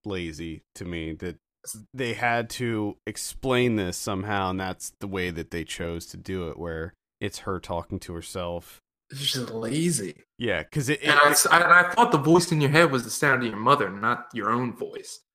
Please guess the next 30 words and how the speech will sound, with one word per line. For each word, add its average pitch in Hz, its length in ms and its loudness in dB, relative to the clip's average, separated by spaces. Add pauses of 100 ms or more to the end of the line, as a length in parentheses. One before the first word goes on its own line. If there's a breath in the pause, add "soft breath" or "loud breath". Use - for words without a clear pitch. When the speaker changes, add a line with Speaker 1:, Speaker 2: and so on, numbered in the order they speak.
Speaker 2:
So 147 160 4
it 127 80 4
should - 120 -4
have 156 100 -2
been 131 140 6
a 117 40 -2
completely 123 500 -2
different 117 300 0
voice. 107 520 -4 (300)
It - 40 -8
shouldn't 151 220 4
have 123 80 0
been 120 440 6
you 123 760 4
talking 131 320 -2
to 131 140 -4
yourself. - 800 0 (360)
Speaker 1:
Yeah, 107 180 2
that's 98 220 -4
true. 80 320 -10 (220)
Speaker 2:
So - 180 2
you 139 180 8
already 156 160 8
fucked - 360 2
that 143 280 4
up. - 240 -8 (340)
Speaker 1:
Yeah. 151 220 -2 (400)
Speaker 2:
It's 170 160 -6
just, 151 300 -4
uh, 139 640 -6